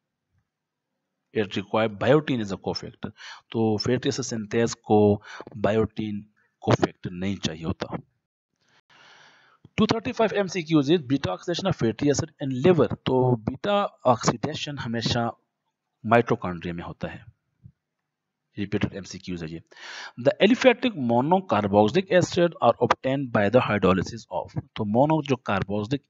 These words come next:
एसिड होते हैं वो हमेशा फैट्स और ऑयल से मिलते हैं हमें। An acid with unpleasant smell। अब कौन सा एसिड इनमें से ऐसा है जिसकी अनप्लीजेंट स्मेल है? तो वो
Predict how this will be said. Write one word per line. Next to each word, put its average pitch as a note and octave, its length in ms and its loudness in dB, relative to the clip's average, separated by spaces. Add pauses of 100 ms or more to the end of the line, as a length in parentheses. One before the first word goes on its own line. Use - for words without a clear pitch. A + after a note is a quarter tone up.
(120)
एसिड B2+ 320 -4
होते A#2 220 -6
हैं A2+ 80 -8
वो A2 320 -4
हमेशा G#2 400 -6 (680)
फैट्स A#2+ 380 6
और - 180 -2 (140)
ऑयल B2+ 180 6 (100)
से F2 100 -4
मिलते E2 320 -12
हैं F2+ 180 -16
हमें। - 240 -20 (1600)
An B2 160 0
acid D#3+ 300 4
with D#3 120 4 (220)
unpleasant B2 540 2
smell। F#2 320 -2 (220)
अब G2+ 220 -8
कौन D#3+ 260 8
सा G3 80 2 (140)
एसिड C3 240 -2
इनमें A#2+ 260 0
से - 240 -6
ऐसा - 200 -2
है A#2+ 120 0
जिसकी - 320 -4 (180)
अनप्लीजेंट A2 460 -2
स्मेल G#2+ 340 -6
है? C#3 60 -4
तो A#2 140 -4
वो A#2+ 100 2